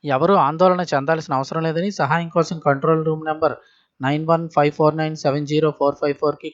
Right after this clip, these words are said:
కాల్ చేయాలని చెప్పారు. So ఒక పక్క ప్రభుత్వం అయితే కనుక చర్యలు అయితే తీసుకుంటూ వస్తుంది.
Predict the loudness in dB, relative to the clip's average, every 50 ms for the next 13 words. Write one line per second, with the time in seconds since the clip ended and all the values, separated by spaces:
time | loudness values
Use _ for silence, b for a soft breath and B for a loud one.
0 | 0 2 2 2 2 0 0 0 0 0 -2 -6 -10 -12 -8 -8 -8 -8 -8 -14
1 | b b b b b b _ -4 0 2 2 2 0 -2 -2 -2 -2 -2 -4 -2
2 | -2 -2 -2 -4 -4 -4 -4 -4 -4 -4 -4 -4 -4 -4 -6 -4 -2 2 2 2
3 | 2 0 -6 _ _ _ _ _ -12 -8 -6 -4 -4 -2 -4 -4 -4 -8 -8 -8
4 | -10 -8 -4 -4 -2 0 0 0 0 -2 -2 -2 -2 0 0 -2